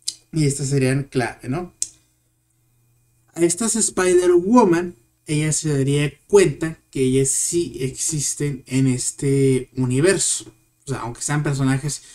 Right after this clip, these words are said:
como son personajes superhéroes o superheroínas callejeras,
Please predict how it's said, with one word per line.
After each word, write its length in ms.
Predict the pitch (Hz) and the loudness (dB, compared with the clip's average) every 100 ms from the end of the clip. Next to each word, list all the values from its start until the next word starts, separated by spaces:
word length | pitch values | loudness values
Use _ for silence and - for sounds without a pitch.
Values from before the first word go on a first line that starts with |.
| - - _ | -20 -20 _
como 220 | 131 127 | -2 -2
son 180 | 127 147 | -2 -4
personajes 680 | 151 147 139 135 151 147 | -4 -2 -2 -2 -2 0
superhéroes 800 | 139 139 135 135 135 139 131 - 139 | 0 0 -2 0 2 0 0 -4 -4
o 80 | |
superheroínas 920 | 127 - 127 127 123 127 127 - - - | -6 -4 -2 0 2 2 0 -2 -6 -2
callejeras, 720 | 160 165 160 175 143 156 - | 2 2 4 0 0 -4 -8